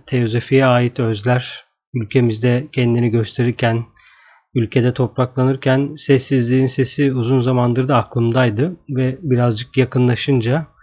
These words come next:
oradaki bazı önemli ışıkları ve bilgeliği elimden geldiği kadar açmaya gayret ettim. Tabii ki bunun için teozofi kaynaklarından da, e, faydalandım. Çünkü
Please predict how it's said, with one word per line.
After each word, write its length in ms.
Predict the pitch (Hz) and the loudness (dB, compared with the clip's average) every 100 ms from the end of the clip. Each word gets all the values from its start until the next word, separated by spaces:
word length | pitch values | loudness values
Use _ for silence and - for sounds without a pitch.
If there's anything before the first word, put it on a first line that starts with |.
| _ - - _ _ - | _ -20 -20 _ _ -4
oradaki 760 | 123 113 123 123 147 139 139 147 175 | -2 2 0 2 4 6 6 2 -6
bazı 440 | 127 127 127 123 127 | -2 2 2 2 2
önemli 520 | 123 123 120 135 127 - 135 | 2 2 2 2 0 -2 -8
ışıkları 640 | - 127 127 123 131 131 - | -6 -6 -4 -2 -2 -2 -2
ve 200 | 123 107 | -2 0
bilgeliği 720 | 120 117 123 120 135 156 180 _ _ _ _ - | -2 0 0 2 2 2 -2 _ _ _ _ -2
elimden 360 | 127 127 131 | 2 2 2
geldiği 440 | 131 131 127 123 139 | 2 2 2 0 0
kadar 320 | 127 120 143 | 0 0 -2
açmaya 560 | 147 120 - 123 127 120 | 0 -2 0 0 0 0
gayret 380 | 123 131 127 | 0 0 0
ettim. 280 | 117 - 170 | -4 -4 -4
Tabii 260 | 156 135 127 | -2 -2 -2
ki 400 | 143 131 139 - 156 | 0 0 0 -8 -6
bunun 440 | 131 127 131 127 | -2 0 2 0
için 220 | 117 139 | -2 -4
teozofi 420 | 127 127 117 - | 0 0 0 -6
kaynaklarından 920 | - 127 120 120 - 123 120 120 120 | -2 2 2 0 -2 0 2 2 0
da, 180 | 110 104 - _ 117 | -2 -6 -10 _ -8
e, 260 | 107 110 104 | -6 -6 0
faydalandım. 720 | 127 117 113 113 117 185 170 | 0 2 0 -2 -2 -4 -6
Çünkü 480 | - 120 139 131 | -8 2 4 4